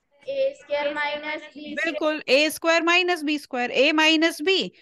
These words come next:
Speaker 2: A प्लस B। इसका मतलब है अब मैं इसको फर्दर लिख सकती हूँ, I can write it as x plus one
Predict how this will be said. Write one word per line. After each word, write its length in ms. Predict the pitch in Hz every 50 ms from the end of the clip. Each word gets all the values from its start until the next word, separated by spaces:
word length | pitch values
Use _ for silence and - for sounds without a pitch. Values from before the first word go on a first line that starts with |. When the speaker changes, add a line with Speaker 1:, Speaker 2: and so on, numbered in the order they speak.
| _ _ _ _ -
Speaker 2:
A 160 | 311 349 359 -
प्लस 280 | 330 302 285 - - 233
B। 200 | 220 240 233 226 - _ _ _ _ _ _ _ _ -
इसका 300 | 294 - - - 339 320
मतलब 380 | 285 233 - - 190 175 175
है 240 | 180 202 214 254 294
अब 240 | 294 - - 285 285 262
मैं 320 | 233 208 170 151 165 202 - -
इसको 340 | 269 - - - - 196 175 139 147 214 277 320 - _ _ _ _ _ _ _ _ _ -
फर्दर 640 | 294 294 277 240 214 196 156 156 170 233 269 269 - _ _ _ _ _ _ _ _ _ _ _ _ _ _ _ _ _ _ _ _ _ _ _ _ _ _ _ _ _ _ _ _
लिख 420 | 196 190 190 214 277 339 - _
सकती 460 | - - 381 - - _ _ - 277 247
हूँ, 480 | 220 226 220 233 254 269 311 - - -
I 260 | 233 233 240 254 269 262 269
can 160 | 285 285 262 226
write 320 | 214 220 262 294 320 320
it 100 | 330 294
as 560 | 285 220 185 170 170 175 196 240 254 - - _ _ _ _ _ _ _ _ _ _ _ _ _ _ -
x 420 | 269 285 330 - - - - - _ _ _
plus 280 | - 302 320 349 339 - - - - -
one 280 | 269 240 185 156 147